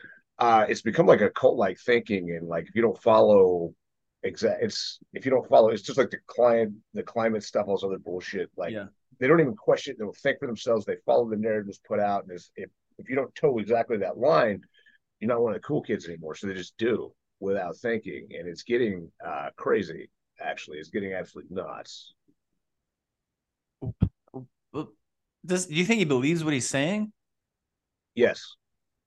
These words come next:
Speaker 2: Really? That's
Speaker 1: And here's
Speaker 2: that's
Speaker 1: the
Speaker 2: what
Speaker 1: thing.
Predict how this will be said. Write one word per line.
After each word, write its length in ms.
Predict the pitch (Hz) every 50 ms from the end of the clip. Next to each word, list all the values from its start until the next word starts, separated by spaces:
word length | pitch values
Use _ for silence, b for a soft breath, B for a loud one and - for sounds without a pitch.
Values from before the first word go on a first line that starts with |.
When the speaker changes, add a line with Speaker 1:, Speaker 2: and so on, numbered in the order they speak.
| _ _ -
Speaker 2:
Really? 380 | 98 104 101 95 85 78 92 - _ _
That's 400 | - 117 123 - - - - - -
Speaker 1:
And 200 | 151 151 147 - - _ _ _ _ _ _ _ _ _ _ _
here's 180 | - - 160 160
Speaker 2:
that's 120 | 156 147
Speaker 1:
the 60 | -
Speaker 2:
what 60 | 90
Speaker 1:
thing. 60 | -